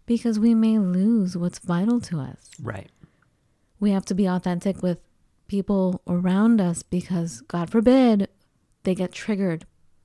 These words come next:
Speaker 1: Not because it's our fault, but, like, we have to be careful. I can't be authentic. I feel like I can be right now where we live, but for most of my life,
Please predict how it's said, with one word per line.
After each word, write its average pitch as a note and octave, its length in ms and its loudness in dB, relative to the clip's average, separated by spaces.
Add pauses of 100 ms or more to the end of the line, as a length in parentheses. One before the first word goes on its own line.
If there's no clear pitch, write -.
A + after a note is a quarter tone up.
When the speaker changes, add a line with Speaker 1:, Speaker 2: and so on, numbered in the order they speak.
Speaker 1:
Not B3+ 240 0
because C4 260 -2
it's G3+ 180 -4 (100)
our G3+ 180 -2
fault, B3 480 -4
but, F3 300 -6
like, F3 340 -6 (560)
we G#3 160 0
have G3+ 360 -4
to G#3 340 -2 (800)
be A3+ 120 -4
careful. F#3 640 -2 (680)
I A3+ 200 0
can't C4 340 -8
be G#3+ 160 0
authentic. F3+ 960 -4 (360)
I B3+ 100 -2
feel F4+ 180 -6
like F#4 140 -6
I C4 80 -2
can G#3 340 2
be G#3+ 180 4
right G3 220 0
now E3+ 260 -2
where G3 200 0
we F3 120 -2
live, E3 400 -4 (400)
but F#3 220 -2 (640)
for G#3+ 200 0
most G3+ 300 0
of A3 100 0
my G3+ 220 2
life, F#3 320 0